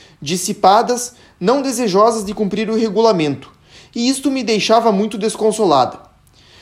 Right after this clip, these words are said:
Tinha um gênio fogaz, mas não sabia entregar meus brinquedos próprios de minha idade. No recreio, apoiava-me muitas vezes contra uma árvore e contemplava o andamento do jogo,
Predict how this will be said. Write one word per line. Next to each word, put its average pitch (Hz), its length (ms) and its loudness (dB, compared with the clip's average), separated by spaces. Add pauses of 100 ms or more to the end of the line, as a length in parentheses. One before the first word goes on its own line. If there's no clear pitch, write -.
(220)
Tinha 285 260 -2
um 285 120 2
gênio 254 340 -2
fogaz, 190 720 2 (460)
mas 175 200 2
não 247 160 0
sabia 254 360 0
entregar 220 500 2
meus 226 160 -2
brinquedos 196 560 -2
próprios 208 460 0
de 190 80 -6
minha 202 180 -2
idade. 131 440 0 (640)
No 196 120 0
recreio, 269 680 0
apoiava-me 233 720 4
muitas 226 420 -2
vezes 214 320 -4
contra 220 280 -2
uma 202 140 2
árvore 214 640 2
e 214 60 -6
contemplava 214 680 2
o 208 100 2
andamento 196 440 0
do 196 100 -4
jogo, 151 400 0